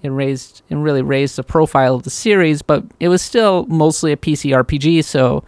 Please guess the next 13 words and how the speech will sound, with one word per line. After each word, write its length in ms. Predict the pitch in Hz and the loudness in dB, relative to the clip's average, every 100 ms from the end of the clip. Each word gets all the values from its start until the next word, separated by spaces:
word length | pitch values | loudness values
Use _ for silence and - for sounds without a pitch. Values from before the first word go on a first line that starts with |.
| - - _ - | -14 -20 _ -2
it 240 | 175 - - | -2 -2 -8
still 300 | - 202 175 | -2 2 2
had 180 | 175 151 | 4 2
a 80 | |
fairly 560 | 143 - 151 147 151 - - | 0 0 2 2 -2 -6 -12
hardcore 840 | - 175 156 - - 151 135 - - | -2 0 0 -2 0 2 2 -2 -6
niche 560 | 143 139 160 214 - - | -6 -2 -2 -4 -8 -6
i-, 240 | 151 143 - | -2 -2 0
in 140 | 165 151 | 0 2
some 220 | 170 156 | 0 2
ways. 320 | 147 151 147 | 0 0 -2
I 160 | 147 143 | -2 -4
would 180 | 151 | -6